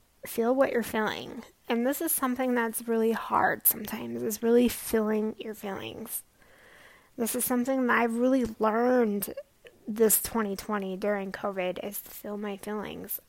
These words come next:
And it hasn't been easy. You know, I have struggled with abuse. I've struggled with self-esteem issues. I've struggled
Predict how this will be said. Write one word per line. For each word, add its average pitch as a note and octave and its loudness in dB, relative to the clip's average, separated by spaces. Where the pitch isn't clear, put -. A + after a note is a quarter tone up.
And A#3 -8
it G3 -10
hasn't A#3+ -4
been G#3+ -8
easy. A3 -6
You A3+ -2
know, G3+ 0
I G#3+ 0
have G#3+ 0
struggled A3 -4
with A3+ -2
abuse. G#3+ -2
I've G3+ -4
struggled G#3+ -2
with G#3 -2
self-esteem A3+ -2
issues. C4 0
I've G#3+ -4
struggled A3 -2